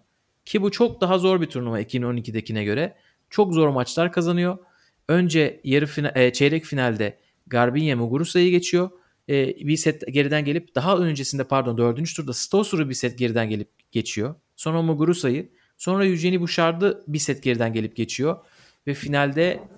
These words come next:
Halep'le üç saati aşan bir maç yapıyorlar. Onu da kazanıyor ve gerçekten çok değerli bir, e, Grand Slam şampiyonluğu kazanıyor. Şöyle iki istatistikle bitireyim bu kısmı.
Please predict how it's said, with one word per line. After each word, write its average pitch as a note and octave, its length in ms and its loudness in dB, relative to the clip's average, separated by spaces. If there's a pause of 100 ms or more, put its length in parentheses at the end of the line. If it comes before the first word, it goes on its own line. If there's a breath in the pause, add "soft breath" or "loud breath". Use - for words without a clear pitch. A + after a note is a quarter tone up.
(400)
Halep'le D3+ 600 2
üç - 220 -2
saati C3 360 4
aşan D3 320 -2
bir C#3+ 60 0
maç C3 300 -4
yapıyorlar. A#2+ 560 -4 (120)
Onu E3+ 200 0
da E3+ 100 2
kazanıyor D3 520 -2 (460 soft breath)
ve C#3+ 60 -6
gerçekten C#3+ 600 -2 (180)
çok D#3+ 320 -4
değerli B2 520 0 (160)
bir, D3 400 -4
e, A#2+ 280 0
Grand C#3 320 -2
Slam A#2 220 -4
şampiyonluğu C#3+ 560 -4
kazanıyor. C3+ 480 -2 (880)
Şöyle F3+ 320 4
iki - 260 -2
istatistikle E3 640 0
bitireyim A2+ 360 -4
bu A2+ 80 -2
kısmı. C3+ 440 -6